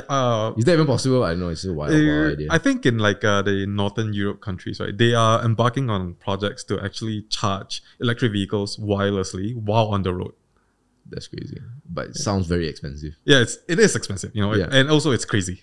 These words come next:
Speaker 1: <laughs>
Speaker 2: Yeah,
Speaker 1: It's
Speaker 2: it's
Speaker 1: crazy,
Speaker 2: crazy.
Speaker 1: you know, because you would have to put charges all around town, you know,
Speaker 2: Yeah.
Speaker 1: you have, every time when you build roads, you have
Speaker 2: Right,
Speaker 1: to put
Speaker 2: right.
Speaker 1: in your, uh, or, like, you want to upgrade certain towns, you know, you have to dig up all the roads. It's crazy.
Speaker 2: Right. Okay.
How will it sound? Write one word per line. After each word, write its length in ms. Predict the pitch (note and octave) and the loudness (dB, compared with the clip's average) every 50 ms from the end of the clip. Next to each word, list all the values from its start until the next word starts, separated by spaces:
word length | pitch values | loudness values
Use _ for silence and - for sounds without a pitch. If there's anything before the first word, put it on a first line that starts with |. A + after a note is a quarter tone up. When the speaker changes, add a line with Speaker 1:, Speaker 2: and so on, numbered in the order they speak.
| - - | -20 -20
Speaker 1:
<laughs> 120 | - - - | -16 -4 0
Speaker 2:
Yeah, 200 | A#2 G#2+ F#2 D2+ - | 2 2 2 0 -4
Speaker 1:
It's 40 | - | -4
Speaker 2:
it's 140 | - D3+ - | -4 -2 4
Speaker 1:
crazy, 220 | - D3+ A#2+ G2 | 6 6 6 6
Speaker 2:
crazy. 100 | F2 D#2 | 2 2
Speaker 1:
you 60 | B2+ B2 | 2 4
know, 140 | B2 B2 A#2 | 4 4 4
because 280 | A#2 B2+ E3 D#3+ - | 4 4 4 4 4
you 100 | B2+ B2 | 2 2
would 100 | A#2+ A2 | 4 4
have 260 | A2+ G#2+ - - - - | 4 2 0 -4 -12 -4
to 100 | - G#2+ | -4 -4
put 260 | - - B2+ B2 B2+ - | 0 0 -2 -2 -2 -2
charges 400 | - A2+ G#2+ G#2+ A2+ G2+ - - - | 0 0 0 0 0 -2 -4 -8 -12
all 180 | - F#3+ F3+ D3+ | -10 -8 -4 0
around 520 | D3+ D3+ D3 D3 D3+ C#3+ A#2+ G2+ G2+ - | 4 6 6 6 6 4 -2 -4 -6 -12
town, 420 | - - A#2 A#2 A#2+ A#2+ A#2+ A#2+ A2 | -8 -4 -2 0 0 0 -2 -4 -4
you 80 | G#2 | -2
know, 140 | G#2 A2+ A#2 | 0 2 2
Speaker 2:
Yeah. 60 | G#2+ G#2 | 2 2
Speaker 1:
you 60 | G#2+ | 2
have, 120 | G#2+ G2 - - - - - - - D3+ - | 0 0 -4 -8 -20 -20 -20 -16 -16 -8 -2
every 280 | B2 B2+ B2+ D3 D3+ C#3 | 0 2 2 2 2 0
time 400 | - C#3+ C3 C3 C3 B2+ B2 A2+ | 0 -2 0 0 0 -2 -2 -2
when 180 | G#2+ G#2 G#2 | -2 -2 -2
you 200 | G2+ G2+ G2 G2 | -2 -2 -4 -4
build 360 | F#2+ F#2+ A#2 A2+ A2+ A2 - - - | -4 0 0 2 2 0 -2 -8 -6
roads, 420 | G2+ G2+ G#2 G#2 G#2 G2+ - - | -4 -2 -2 -2 -2 -4 -4 -4
you 60 | A2 G2+ | -2 0
have 80 | G#2+ | 2
Speaker 2:
Right, 80 | G#2+ F#2+ | 2 2
Speaker 1:
to 40 | D#2+ | 2
put 80 | A#2 A2+ | 4 2
Speaker 2:
right. 60 | G#2+ | 2
Speaker 1:
in 80 | G#2 G#2 | 2 0
your, 220 | G2 F#2+ F2+ F#2+ - - | -4 -6 -8 -10 -10 -8
uh, 240 | G#2+ G#2 G2 F#2+ G2 - - | -6 -6 -6 -6 -8 -8 -6
or, 280 | A2 G#2 G2 G2 G2 | -4 -2 -2 -2 -2
like, 160 | G2+ G2+ G2+ - | -2 -4 -4 -4
you 100 | G#2+ G#2+ | -4 -2
want 140 | A2+ A#2+ A2 | 0 -2 -2
to 60 | - | 0
upgrade 380 | C3 A#2 G#2 - A#2+ A#2 A2 - | -2 -2 0 0 0 0 0 -2
certain 280 | - A2 - A2 G#2 | -4 -4 -2 -4 -6
towns, 320 | G2+ - G#2+ G#2 G2+ G2 F#2+ | -4 -4 -6 -6 -6 -6 -6
you 60 | F#2+ | -6
know, 100 | G2 G2 | -6 -4
you 100 | G2 G2 | -4 -4
have 100 | F#2+ - | -4 -4
to 60 | - | -4
dig 200 | F#2+ G2 A2 G2+ | -2 -2 0 0
up 100 | G#2 G2+ | 0 -2
all 80 | G#2 G#2+ | -2 -6
the 80 | G2 | -6
roads. 220 | F#2+ F#2+ G2+ F#2+ G#2 | -4 -6 -6 -8 -8
It's 120 | G#2 - | -12 -12
crazy. 320 | - - G2+ F2+ F#2 F#2+ - _ - - - - | -8 -8 -8 -6 -6 -10 -12 _ -20 -20 -12 -6
Speaker 2:
Right. 220 | F2 F2 E2 D2+ - _ _ _ _ - _ _ _ _ _ _ _ _ _ - | -4 -4 -4 -4 -6 _ _ _ _ -20 _ _ _ _ _ _ _ _ _ -2
Okay. 360 | - D3+ - C3+ A2 A2 - | -2 0 2 2 2 2 -2